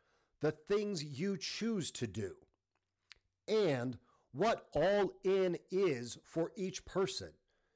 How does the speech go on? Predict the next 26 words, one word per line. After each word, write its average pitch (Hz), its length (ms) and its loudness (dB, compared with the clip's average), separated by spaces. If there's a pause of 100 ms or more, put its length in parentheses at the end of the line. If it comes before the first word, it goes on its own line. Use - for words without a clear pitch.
(280)
each 226 420 -2
aspect 139 500 0
of 110 120 0
life, 104 440 -6 (480)
and 147 200 0
what 170 160 4
it 165 160 -6
should 220 480 0
look 131 260 0
like 120 360 0
on 131 200 0
different 143 380 0
things. 131 500 -2 (800)
Being 247 280 0
all 196 440 2
in 196 380 4
on 147 240 -2
caring 190 380 -2
for 160 220 -2
your 135 180 0
home, 113 460 -2 (560)
taking 185 300 -2
care 175 260 0
of 127 120 0
your 127 140 2
lawn, 113 440 0